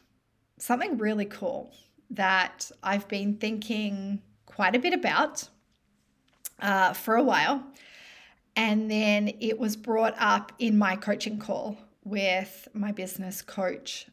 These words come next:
last week, uh, with a little bit of a different spin on it, a different angle. And so I'm gonna talk about it from both angles. Uh, we also talked about it yesterday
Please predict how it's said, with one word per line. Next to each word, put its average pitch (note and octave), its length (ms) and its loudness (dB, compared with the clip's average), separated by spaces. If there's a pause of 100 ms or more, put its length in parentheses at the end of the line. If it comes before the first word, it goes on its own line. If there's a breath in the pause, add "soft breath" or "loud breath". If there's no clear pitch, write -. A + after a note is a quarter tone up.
(100)
last F3+ 500 -4
week, B3+ 580 -8 (340)
uh, F3 420 -4 (800 soft breath)
with C4 160 8
a C#4+ 240 6
little E4+ 240 2
bit B4 140 6
of G4 160 4
a - 20 4
different B3 600 2
spin - 480 -2
on - 160 -2
it, - 240 -6
a G3+ 80 -4
different B3+ 340 4
angle. - 580 0 (380 loud breath)
And G#3+ 160 2
so G#3 540 2 (640 loud breath)
I'm G#3 160 2
gonna A#3+ 160 4
talk A#3 240 0
about G3+ 240 4
it G3 120 -2
from F#3+ 200 -4
both F#3+ 340 -2
angles. G3+ 720 -4 (240)
Uh, F#3+ 500 -6 (1400 soft breath)
we A#3+ 160 8
also D4+ 300 8
talked B3 380 2
about G3+ 320 4
it F#3+ 160 2
yesterday G3 880 0